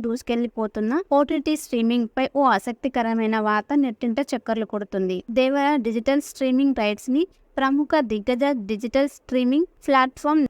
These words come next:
కొనుగోలు చేసిందని సమాచారం. అందుకోసం నూట యాభై కోట్ల రూపాయలు చెల్లించిందని టాక్. అలాగే థియేట్రికల్ రిలీజ్ అయిన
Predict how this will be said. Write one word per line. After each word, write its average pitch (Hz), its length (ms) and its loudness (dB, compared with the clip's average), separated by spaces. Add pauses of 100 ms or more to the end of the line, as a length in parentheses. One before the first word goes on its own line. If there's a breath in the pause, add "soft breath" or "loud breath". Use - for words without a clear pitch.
(120)
కొనుగోలు 226 480 0
చేసిందని 233 600 0
సమాచారం. 208 580 -2 (260)
అందుకోసం 294 640 0 (240)
నూట 285 220 2 (160)
యాభై 269 280 0 (120)
కోట్ల 240 380 -2
రూపాయలు 240 380 0 (100)
చెల్లించిందని 233 680 0 (100)
టాక్. 196 180 0 (140)
అలాగే 277 320 2 (120)
థియేట్రికల్ 262 720 0
రిలీజ్ 240 360 0
అయిన 220 160 0